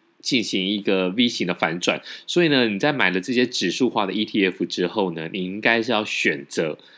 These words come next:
把它长期的持有，然后你要选择多少部位，就要看你什么时候用到这个钱。如果这个钱可以把它放到十年以后，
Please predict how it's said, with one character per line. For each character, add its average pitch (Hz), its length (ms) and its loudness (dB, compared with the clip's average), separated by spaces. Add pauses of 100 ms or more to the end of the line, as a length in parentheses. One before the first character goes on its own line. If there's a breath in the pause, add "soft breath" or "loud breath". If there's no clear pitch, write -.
(140)
把 95 100 -4
它 98 140 0
长 90 260 -4
期 - 140 -4
的 87 120 0
持 - 460 2
有， 113 180 4 (320 loud breath)
然 113 140 4
后 160 220 6
你 101 240 0
要 120 340 6
选 92 300 2
择 98 180 6
多 143 320 2
少 80 240 0
部 117 360 4
位， 95 180 4
就 82 120 -2
要 110 80 4
看 107 200 -2
你 87 100 2
什 85 160 -4
么 78 60 -6
时 76 100 0
候 110 60 4
用 104 120 0
到 101 140 0
这 92 140 -6
个 95 100 2
钱。 - 460 -2 (320 loud breath)
如 160 180 6
果 165 180 6
这 131 140 0
个 120 80 4
钱 101 480 0
可 - 140 0
以 120 160 6
把 92 100 -2
它 95 140 0
放 110 240 0
到 101 160 2
十 - 340 -2
年 95 360 -2
以 117 200 -2
后， 90 340 0